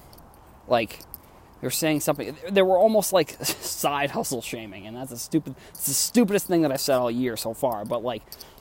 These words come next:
that's sort of what they were doing. They were, <sighs> they were making it seem like people that have the side hustle that are also hobbies, or they were trying to not demonize it, but it was like, it was a viral thing, and it was like a,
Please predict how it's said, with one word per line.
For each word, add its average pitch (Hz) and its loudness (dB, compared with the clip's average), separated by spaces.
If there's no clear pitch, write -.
that's 123 -4
sort 151 2
of 131 0
what 135 0
they 131 -2
were 107 -6
doing. 98 -8
They 107 -8
were, 107 -4
<sighs> - -12
they 131 2
were 131 0
making 165 2
it 143 0
seem 165 4
like 151 0
people 143 -2
that 127 0
have 131 -4
the 123 -4
side 127 -4
hustle 120 -2
that 113 -2
are 135 6
also 131 6
hobbies, 123 4
or 113 0
they 139 2
were 151 6
trying 165 4
to 143 6
not 180 -6
demonize 226 2
it, 202 2
but 208 0
it 214 8
was 208 6
like, 214 4
it - -16
was 247 4
a 226 10
viral 226 4
thing, 190 2
and 135 2
it 147 4
was 151 2
like 170 4
a, 156 4